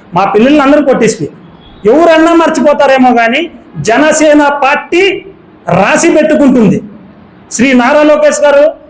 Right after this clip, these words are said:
ఎలాగ రెడ్ బుక్ మార్చుకున్నారో, రాసుకున్నారో ఆదోళనలోన, అదే మీ వైసీపీ కార్యకర్తలు మా వాళ్ళ మీద దాడి చేసిన వాళ్ళని ప్రతి ఒక్కరిని లీగల్గా, మరి ఇల్లీగల్గా మీలాగా డెబ్బై మంది వేసుకొని వచ్చి, వంద మంది వేసుకొని వచ్చి ఇలాంటి పనులు చేయం. లీగల్గా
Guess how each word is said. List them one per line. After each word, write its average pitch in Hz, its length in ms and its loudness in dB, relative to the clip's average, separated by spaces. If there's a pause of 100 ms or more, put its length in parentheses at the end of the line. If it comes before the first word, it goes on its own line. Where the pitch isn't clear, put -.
(100)
ఎలాగ 294 280 0
రెడ్ 262 240 -2
బుక్ 285 180 -2
మార్చుకున్నారో, 262 560 0
రాసుకున్నారో 240 580 0 (320)
ఆదోళనలోన, 302 560 2
అదే 302 260 0
మీ 302 180 2
వైసీపీ 254 420 -2
కార్యకర్తలు 285 580 0
మా 220 200 2
వాళ్ళ 285 240 2
మీద 277 140 -2
దాడి 269 520 -2
చేసిన 254 220 -2
వాళ్ళని 254 220 0 (380)
ప్రతి 294 440 0
ఒక్కరిని 294 720 0 (120)
లీగల్గా, 247 480 2
మరి 226 220 0
ఇల్లీగల్గా 240 520 0
మీలాగా 226 560 -2 (880)
డెబ్బై 202 220 2
మంది 240 200 2
వేసుకొని 226 220 0
వచ్చి, 220 220 -2
వంద 208 200 2
మంది 233 200 0
వేసుకొని 226 240 -2
వచ్చి 220 140 -2
ఇలాంటి 226 240 0
పనులు 220 260 -4
చేయం. 160 140 -2 (140)
లీగల్గా 285 800 0